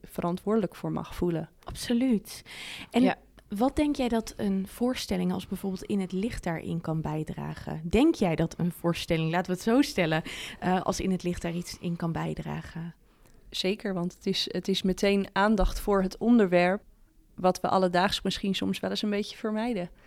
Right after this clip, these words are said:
Speaker 1: Dus ik denk zeker dat een voorstelling, nou, ik denk dat het mensen daarin ook weer even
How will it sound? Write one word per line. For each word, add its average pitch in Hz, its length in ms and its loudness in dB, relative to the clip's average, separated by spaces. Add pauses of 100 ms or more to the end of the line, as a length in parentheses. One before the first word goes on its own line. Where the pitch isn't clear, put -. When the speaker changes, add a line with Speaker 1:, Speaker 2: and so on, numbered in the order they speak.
(200)
Speaker 1:
Dus 196 160 -2
ik 190 140 -6
denk 190 180 2
zeker 214 400 0
dat 190 200 0
een 190 200 -2
voorstelling, 190 840 -2 (840)
nou, 247 220 2
ik 202 140 -2
denk 233 160 4
dat 220 100 0
het 214 100 -2
mensen 220 640 2
daarin 196 500 2
ook 202 160 -2
weer 190 180 -2
even 185 520 -2